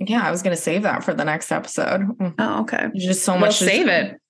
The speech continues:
Speaker 1: Let's talk about your vacation. God damn it. My vacation
Speaker 2: <laughs>
Speaker 1: start, will start the second I get on the plane and not a second earlier because I have way too much to do. Um,
Speaker 2: That's just life too.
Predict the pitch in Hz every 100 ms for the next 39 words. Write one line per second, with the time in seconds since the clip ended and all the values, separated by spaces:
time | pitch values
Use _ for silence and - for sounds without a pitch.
0 | - 226 269 285 330 262 180 240 233 -
1 | 196 196 190 - 190 208 190 165 202 -
2 | - 180 180 202 202 202 202 - 190 175
3 | 160 143 220 - 185 175 170 165 - 175
4 | 151 127 160 151 147 143 143 135 135 131
5 | 127 147 - - 143 131 127 143 139 127
6 | - 135 117 117 147 151 139 160 202 196
7 | - 151 135 139 147 - - - - -
8 | - - - - 160 160 160 151 143 139
9 | 139 - 156 151 147 147 151 156 160 160
10 | 156 151 151 143 135 185 165 143 139 -
11 | 254 185 185 180 151 - 180 143